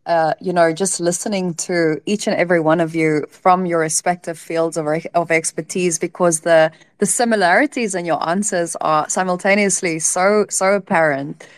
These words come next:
Um, what really stands out for me is the utility, first of all, the community,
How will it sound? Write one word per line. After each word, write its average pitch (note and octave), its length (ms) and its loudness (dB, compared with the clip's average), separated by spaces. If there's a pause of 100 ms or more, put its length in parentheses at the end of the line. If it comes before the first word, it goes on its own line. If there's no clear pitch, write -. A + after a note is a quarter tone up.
(180)
Um, E3+ 360 4
what F#3+ 240 0
really G#3 240 4
stands F3+ 400 -2
out D#3+ 180 2
for - 180 -10
me E3 320 -2
is D3+ 360 -2
the E3+ 100 -6
utility, E3+ 720 0
first C#3+ 340 -4
of C#3+ 120 -8
all, C#3 280 -2 (280)
the F#3 100 -2
community, F3 880 2